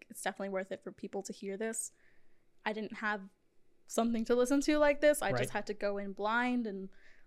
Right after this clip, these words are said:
Speaker 1: listen to the support that I did have. But I think that this is a great resource, and hopefully people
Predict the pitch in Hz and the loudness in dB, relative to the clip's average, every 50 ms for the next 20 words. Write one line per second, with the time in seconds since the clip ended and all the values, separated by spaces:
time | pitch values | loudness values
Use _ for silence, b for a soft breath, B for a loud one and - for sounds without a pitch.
0 | b 214 220 214 - 220 208 - - 220 185 208 202 196 190 185 - - 202 - | b -6 -4 -4 -4 -8 -8 -6 -8 -8 -6 -6 -6 -6 -6 -6 -8 -8 -8 -6
1 | 196 196 196 - 208 190 190 190 - 208 214 - - 220 208 196 196 - - 190 | -8 -10 -8 -10 -10 -10 -10 -6 -6 -6 -6 -4 -6 -6 -6 -6 -8 -8 -10 -10
2 | 175 - - - 196 208 - 202 185 196 - - 185 175 - - 208 B B B | -10 -8 -6 -8 -8 -6 -8 -10 -10 -8 -6 -6 -6 -6 -4 -6 -8 B B B
3 | B B B - - 214 208 208 202 208 - 214 196 180 - 196 190 190 - 196 | B B B -6 -6 -6 -4 -4 -6 -6 -4 -4 -6 -6 -6 -8 -8 -6 -6 -4
4 | 190 190 190 - - - - 202 196 208 196 185 _ - 202 196 190 196 190 190 | -4 -4 -6 -6 -10 -10 -8 -8 -6 -6 -8 -8 _ -6 -4 -4 -4 -6 -6 -10
5 | - - 190 - 196 190 190 190 190 190 | -12 -18 -12 -8 -6 -4 -4 -4 -6 -8